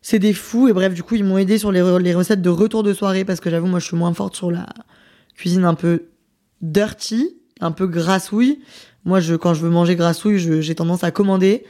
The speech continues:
Mais je voulais vous proposer des recettes un peu chambées et ça me faisait trop plaisir de les inclure dans mon livre et dans mon projet qui est ma vie, en fait, hein. Donc, euh,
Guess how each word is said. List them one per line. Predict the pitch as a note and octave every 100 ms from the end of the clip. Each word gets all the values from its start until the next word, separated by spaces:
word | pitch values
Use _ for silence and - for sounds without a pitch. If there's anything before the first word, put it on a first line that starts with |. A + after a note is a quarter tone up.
| - - -
Mais |
je | E3+
voulais | F3
vous | E3+
proposer | E3 F#3+ F#3
des | F3
recettes | F3 F3 F3+
un | E3
peu | E3+
chambées | F3 F#3
et | F3+
ça | E3
me |
faisait | D#3 D#3
trop | D3+ G#3
plaisir | F#3+ F#3 F3+ F3
de | E3 D3+ - - _ -
les | F3
inclure | E3+ E3+ F#3
dans | E3+
mon | E3
livre | E3+ F3 D#3+
et |
dans | D#3
mon | D3+
projet | D3+ F#3 F3
qui | E3+ E3
est |
ma | D#3 C#3+
vie, | D#3+ C4+
en | F#3
fait, | D#3 D#3
hein. | D#3
Donc, | E3 D#3+
euh, | -